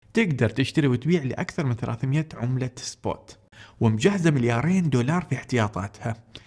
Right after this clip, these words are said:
علشان تلبي طلبات السحوبات لو لا سمح الله صارت أزمة والناس قررت تسحب أموالها. من أهم الأمور اللي أشوفها في أي منصة هو التطبيق المتوفر للهاتف المحمول وسلاسة استخدامه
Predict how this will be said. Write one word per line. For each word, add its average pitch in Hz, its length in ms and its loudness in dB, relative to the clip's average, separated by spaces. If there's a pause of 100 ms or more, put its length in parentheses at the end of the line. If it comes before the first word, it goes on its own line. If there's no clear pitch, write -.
(180)
علشان 170 460 0 (180)
تلبي 143 260 -2
طلبات 120 420 -4
السحوبات - 540 -6
لو 370 120 0
لا 320 100 2
سمح 185 280 0
الله 170 200 0
صارت 135 560 -6
أزمة 127 320 -2 (300)
والناس 147 440 2
قررت 110 520 -4
تسحب 101 340 -6
أموالها. 98 640 -6 (180)
من 151 180 8
أهم 262 260 4
الأمور 196 340 6
اللي 160 220 4
أشوفها 156 340 0
في 135 320 2
أي 233 140 4
منصة 185 380 0
هو 214 440 4
التطبيق 170 480 0
المتوفر 151 580 0
للهاتف 113 720 -2
المحمول 110 840 -4 (160)
وسلاسة 147 880 0
استخدامه 190 640 -2